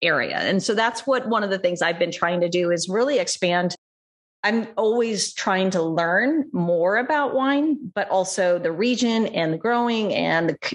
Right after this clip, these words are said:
the, the wineries, and always trying to learn. I do this with my kids, my poor kids. I'm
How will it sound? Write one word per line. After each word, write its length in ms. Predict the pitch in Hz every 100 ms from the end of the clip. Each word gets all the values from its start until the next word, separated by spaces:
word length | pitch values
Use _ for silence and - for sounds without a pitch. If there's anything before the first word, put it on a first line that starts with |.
| -
the, 500 | 175 165 165 143 131
the 80 | 165
wineries, 600 | 180 233 240 226 220 226 - _ _ _
and 500 | 180 180 180 175 170 165 _
always 520 | 208 254 359 320 - -
trying 360 | - 226 226
to 680 | 214 - 190 180 165 160 170 165
learn. 320 | 165 170 185
I 80 | 196
do 220 | 196 262
this 200 | 262 -
with 140 | 196
my 140 | 180 165
kids, 240 | 175 175
my 100 | 202
poor 240 | 202 262
kids. 380 | 254 - 185
I'm 60 | 170